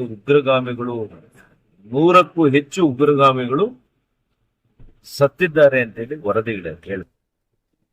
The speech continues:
ಹಾಗಾಗಿ ಇದಾದ ಮೇಲೆ ಎಂಟನೇ ತಾರೀಕು, ಏಳನೇ ತಾರೀಕು ರಾತ್ರಿ, ಎಂಟನೇ ತಾರೀಕು ಪಾಕಿಸ್ತಾನದ ಅವರು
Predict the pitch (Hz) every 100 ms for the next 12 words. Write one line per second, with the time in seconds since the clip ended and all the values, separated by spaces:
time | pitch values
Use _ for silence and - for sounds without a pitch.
0 | _ _ _ - 101 120 131 123 156 190
1 | _ _ _ _ _ 117 127 160 196 180
2 | 139 104 135 - _ _ - 127 151 147
3 | 170 160 139 131 113 _ - _ _ _
4 | _ _ _ _ _ _ _ _ _ -
5 | 117 147 151 147 127 123 123 - 113 117
6 | - 127 127 110 - 131 123 113 107 98
7 | 92 _ _ _ _ _ _ _ _ _
8 | - 123 - 160 127 131 110 92 - -
9 | _ _ _ _ _ _ _ _ _ -
10 | 127 156 160 156 151